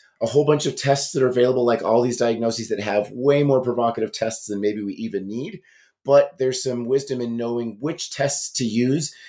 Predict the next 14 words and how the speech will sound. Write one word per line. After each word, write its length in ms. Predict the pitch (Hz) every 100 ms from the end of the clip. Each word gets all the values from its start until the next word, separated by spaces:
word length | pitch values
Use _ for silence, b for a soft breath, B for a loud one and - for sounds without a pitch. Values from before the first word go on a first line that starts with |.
| B -
and 80 |
then 80 | 139
how 180 | 123 127
many 220 | 147 151
total 300 | - 131 143
do 120 | 127
I 60 | 123
need 160 | 127 117
to 60 |
use 240 | 113 123 98
when 80 |
I'm 80 | 98
testing 340 | 95 90 - 78
somebody? 440 | 82 73 67 64